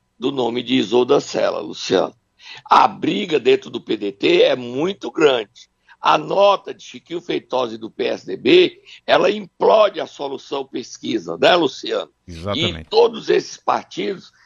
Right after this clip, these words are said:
Speaker 1: não aceitam o nome de Roberto Cláudio. E Ciro já escolheu o Roberto Cláudio. E vai impor pra-, ele diz o seguinte: "Eu não vou ganhar e não vou levar. A Isolda é ganhar e não levar. Roberto Cláudio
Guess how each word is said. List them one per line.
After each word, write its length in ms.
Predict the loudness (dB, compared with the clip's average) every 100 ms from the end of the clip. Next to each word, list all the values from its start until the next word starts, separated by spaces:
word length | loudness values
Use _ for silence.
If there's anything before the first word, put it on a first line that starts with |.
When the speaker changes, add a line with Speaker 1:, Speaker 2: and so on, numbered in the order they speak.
| _ -6
Speaker 1:
não 280 | 0 2 2
aceitam 800 | 0 -4 -4 -2 -4 -6 -8 -8 _ _ -16
o 140 | -12
nome 320 | -6 -6 -6
de 140 | -4 0
Roberto 480 | 0 2 0 -2 -4
Cláudio. 500 | -2 -2 -4 -10 _ _ _ _ _ _
E 160 | -12 -12
Ciro 420 | -6 -2 -2 -4
já 360 | 0 2 4 2
escolheu 460 | -2 -10 -6 -6
o 40 | -6
Roberto 400 | -8 -10 -10 -12
Cláudio. 320 | -12 -12 _ _ _ _
E 120 | -10
vai 320 | -4 0 0 -2
impor 340 | -2 0 0
pra-, 300 | -2 -6 -6 _ _ _
ele 300 | -6 -6 -6
diz 320 | -14 -16 -16 -16
o 60 |
seguinte: 680 | -10 -8 -6 -8 -8 -14 -20 _ _
"Eu 100 | -4
não 140 | -2 4
vou 160 | 4
ganhar 340 | 4 2 2 -2
e 60 |
não 100 | -4
vou 140 | -2 0
levar. 560 | 0 2 2 0 -2 _ _ _ -10
A 100 | -8
Isolda 440 | -2 2 2 2
é 40 | -2
ganhar 360 | -4 -2 -2
e 20 |
não 140 | -2 -2
levar. 560 | -2 -2 -2 -4 -8 _
Roberto 480 | -12 -8 -6 -8 -8
Cláudio 400 | -4 -2 -2